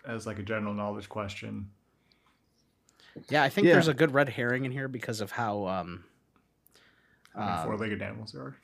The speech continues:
Speaker 2: well, no, not only
Speaker 1: <laughs> No,
Speaker 2: that, but
Speaker 1: kidding.
Speaker 2: I'm, I'm thinking the, uh, where you're saying it can be used to treat anxi-,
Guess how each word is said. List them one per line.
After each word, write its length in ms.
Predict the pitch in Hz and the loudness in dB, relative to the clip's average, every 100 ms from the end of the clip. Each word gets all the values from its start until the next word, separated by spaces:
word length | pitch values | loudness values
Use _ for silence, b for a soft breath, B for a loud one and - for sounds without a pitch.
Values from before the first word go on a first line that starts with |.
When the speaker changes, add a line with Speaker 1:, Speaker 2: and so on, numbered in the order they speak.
| - | 0
Speaker 2:
well, 200 | 175 165 | 6 6
no, 160 | 165 185 | 8 8
not 60 | 175 | 8
only 80 | 156 | 6
Speaker 1:
<laughs> 20 | |
No, 40 | |
Speaker 2:
that, 100 | 143 | 4
but 60 | 113 | 4
Speaker 1:
kidding. 80 | 123 | 2
Speaker 2:
I'm, 100 | 113 | 2
I'm 80 | 123 | 2
thinking 280 | 170 143 131 | 0 2 0
the, 160 | 120 | 0
uh, 280 | 107 101 92 65 76 | 0 0 -2 -6 -8
where 160 | 123 131 | -4 -2
you're 80 | |
saying 220 | - 139 110 | 0 0 -2
it 100 | 107 | -4
can 100 | 110 | -4
be 80 | |
used 140 | 110 - | -2 -4
to 60 | |
treat 140 | 120 104 | -4 -4
anxi-, 600 | 104 107 104 107 85 | -2 -4 -4 -4 -8